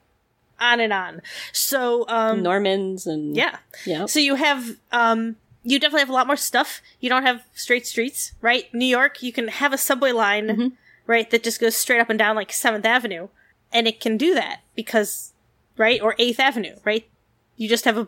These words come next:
Speaker 2: Yeah.
Speaker 1: blue line that goes
Speaker 2: 'Cause
Speaker 1: straight up,
Speaker 2: that's
Speaker 1: 'cause it does, right?
Speaker 2: Yeah.
Speaker 1: It doesn't work that way <laughs> in London. Um, so
Speaker 2: Yeah.
Speaker 1: that's sort, but that is sort of the one exception.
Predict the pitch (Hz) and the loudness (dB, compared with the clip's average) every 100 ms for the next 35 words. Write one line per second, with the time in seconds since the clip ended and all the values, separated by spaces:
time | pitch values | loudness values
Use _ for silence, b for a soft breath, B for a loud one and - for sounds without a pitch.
0 | - 208 220 269 247 254 220 175 175 196 | 2 4 4 2 2 2 2 0 -2 0
1 | 220 208 - 240 208 214 - - - 226 | 0 2 2 4 4 4 0 -6 -2 -2
2 | 254 359 233 165 - 220 226 214 175 _ | 2 0 0 -4 -6 2 4 4 0 _
3 | _ _ _ - 226 277 240 233 - 185 | _ _ _ -14 -2 0 2 0 0 -2
4 | 190 240 220 214 294 269 233 220 - 214 | 0 -2 0 0 0 0 0 -2 -2 -2
5 | - 208 - B 539 B B B 247 226 | 0 -2 -4 B -2 B B B 0 2
6 | 220 220 B B B B 254 - - 269 | 2 -4 B B B B -8 -2 2 4
7 | 254 254 - - - - _ _ _ _ | 4 2 -4 -8 -10 -10 _ _ _ _
8 | _ 240 311 349 359 277 277 320 311 320 | _ -6 -2 0 0 2 2 2 2 0
9 | 254 240 240 208 - 240 208 180 | 2 2 2 0 -2 -2 -6 -8